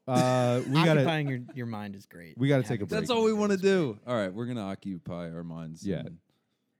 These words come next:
Speaker 1: Hit the
Speaker 3: uh,
Speaker 1: button. Hit it.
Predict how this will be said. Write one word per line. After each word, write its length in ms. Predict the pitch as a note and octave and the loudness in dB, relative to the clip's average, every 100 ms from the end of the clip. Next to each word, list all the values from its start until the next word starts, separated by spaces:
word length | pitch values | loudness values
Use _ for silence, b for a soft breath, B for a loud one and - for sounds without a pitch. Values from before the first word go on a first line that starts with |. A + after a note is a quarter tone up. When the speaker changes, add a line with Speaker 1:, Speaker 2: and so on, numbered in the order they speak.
| _ _ | _ _
Speaker 1:
Hit 180 | - C3 | -8 -6
the 80 | D3+ | -4
Speaker 3:
uh, 20 | |
Speaker 1:
button. 280 | F2+ - D2 _ _ _ _ _ _ _ _ _ _ - | -6 -8 -14 _ _ _ _ _ _ _ _ _ _ -6
Hit 140 | G#2+ | -6
it. 100 | D2+ | -6